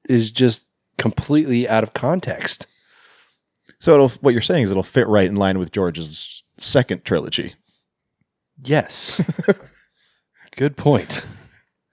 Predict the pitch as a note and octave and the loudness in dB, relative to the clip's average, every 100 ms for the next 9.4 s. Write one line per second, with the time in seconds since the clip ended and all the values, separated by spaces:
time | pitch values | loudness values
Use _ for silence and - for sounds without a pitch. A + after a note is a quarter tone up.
0 | _ _ _ _ _ _ _ _ - - | _ _ _ _ _ _ _ _ -16 -16
1 | - - F#2+ - C3+ G2 A#2 A#2 _ _ | -16 -8 -8 -6 -6 0 2 2 _ _
2 | - - C3+ F3 - E3 D#3+ D#3 - _ | -20 -8 0 2 2 2 2 -2 -8 _
3 | D#3+ D#3 C#3 C#3+ G2+ F2+ F2 F2 F2+ E2+ | 0 0 -2 -2 -2 -4 -8 -12 -14 -10
4 | - - - _ _ _ _ - - _ | -8 -10 -12 _ _ _ _ -20 -20 _
5 | _ _ _ _ _ - F3+ F3 F3+ D#3+ | _ _ _ _ _ 0 4 4 2 0
6 | A#2+ C3 D3+ D#3 D#3+ D#3 E3+ C3 A#2 D3 | -4 -6 -6 -4 -2 -2 0 0 0 -2
7 | C#3+ - F3 F3 E3 D3+ B2+ B2 G#2+ - | -2 0 2 2 2 2 2 0 -2 2
8 | A2 G#2+ F#2 G2+ - A2+ F#2+ - G2+ G2 | 4 4 2 -2 0 2 2 2 0 0
9 | F#2+ F#2+ F#2 F#2 | 0 -2 -2 -6